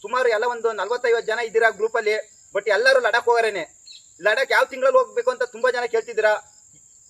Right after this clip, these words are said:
ಆಗಸ್ಟ್ ಸೆಪ್ಟೆಂಬರ್ ಅಲ್ಲಿ ಹೋದ್ರೆ ತುಂಬಾನೇ ಚಳಿ ಇರುತ್ತೆ, ಕೋಲ್ಡ್ ಜಾಸ್ತಿ ಇರುತ್ತೆ, ಸ್ನೋ ಎಲ್ಲ ರೋಡ್ ತುಂಬಾ ಇರುತ್ತೆ, ಗಾಡಿ ಓಡಿಸೋದು ತುಂಬಾ ಕಷ್ಟ ಆಗುತ್ತೆ. ನೀವು ಚಳಿನ ಕಂಟ್ರೋಲ್ ಮಾಡ್ಕೊಂತೀನಿ, ಗಾಡಿ ಓಡಿಸ್ತೀನಿ ಅನ್ನಂಗಿದ್ರೆ ನೀವು ಆಗಸ್ಟ್, ಸೆಪ್ಟೆಂಬರ್ ಅಲ್ಲಿ ಹೋಗ್ಬೋದು. ಇಲ್ಲ, ನನ್ ಕೈಲಿ ಚಳಿ ಕಂಟ್ರೋಲ್ ಮಾಡ್ಕೊಳಕ್ ಆಗೋದಿಲ್ಲ ಅಂದ್ರೆ ನವೆಂಬರ್, ಡಿಸೆಂಬರ್ ಅಲ್ಲಿ ಹೋಗಿ ಸ್ನೇಹಿತರೆ,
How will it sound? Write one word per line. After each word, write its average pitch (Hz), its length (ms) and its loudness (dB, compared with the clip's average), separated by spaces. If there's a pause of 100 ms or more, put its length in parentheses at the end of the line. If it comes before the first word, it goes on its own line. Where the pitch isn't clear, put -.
ಆಗಸ್ಟ್ 240 380 -2
ಸೆಪ್ಟೆಂಬರ್ 240 400 -4
ಅಲ್ಲಿ 233 100 0
ಹೋದ್ರೆ 226 220 -2
ತುಂಬಾನೇ 233 380 -6
ಚಳಿ 220 200 2
ಇರುತ್ತೆ, 214 420 2
ಕೋಲ್ಡ್ 208 220 -2
ಜಾಸ್ತಿ 214 260 0
ಇರುತ್ತೆ, 208 280 -2
ಸ್ನೋ 202 240 -6
ಎಲ್ಲ 226 220 0
ರೋಡ್ 214 220 -2
ತುಂಬಾ 220 200 -4
ಇರುತ್ತೆ, 202 560 0
ಗಾಡಿ 190 180 2
ಓಡಿಸೋದು 214 240 -6
ತುಂಬಾ 202 200 -4
ಕಷ್ಟ 202 200 -4
ಆಗುತ್ತೆ. 196 440 -4 (160)
ನೀವು 226 140 -8 (100)
ಚಳಿನ 247 260 2 (100)
ಕಂಟ್ರೋಲ್ 233 320 -2
ಮಾಡ್ಕೊಂತೀನಿ, 233 480 -4
ಗಾಡಿ 208 220 2
ಓಡಿಸ್ತೀನಿ 226 340 -6
ಅನ್ನಂಗಿದ್ರೆ 208 360 -2 (320)
ನೀವು 202 180 0 (440)
ಆಗಸ್ಟ್, 226 260 -2 (100)
ಸೆಪ್ಟೆಂಬರ್ 220 340 -2
ಅಲ್ಲಿ 202 120 0
ಹೋಗ್ಬೋದು. 202 280 0 (340)
ಇಲ್ಲ, 233 180 0
ನನ್ 226 160 -6
ಕೈಲಿ 226 240 2
ಚಳಿ 220 220 0
ಕಂಟ್ರೋಲ್ 226 260 -2 (120)
ಮಾಡ್ಕೊಳಕ್ 220 420 -4
ಆಗೋದಿಲ್ಲ 214 360 -2
ಅಂದ್ರೆ 214 200 -4
ನವೆಂಬರ್, 214 320 -2 (100)
ಡಿಸೆಂಬರ್ 214 300 -2
ಅಲ್ಲಿ 196 100 -2
ಹೋಗಿ 208 140 -6
ಸ್ನೇಹಿತರೆ, 202 300 -2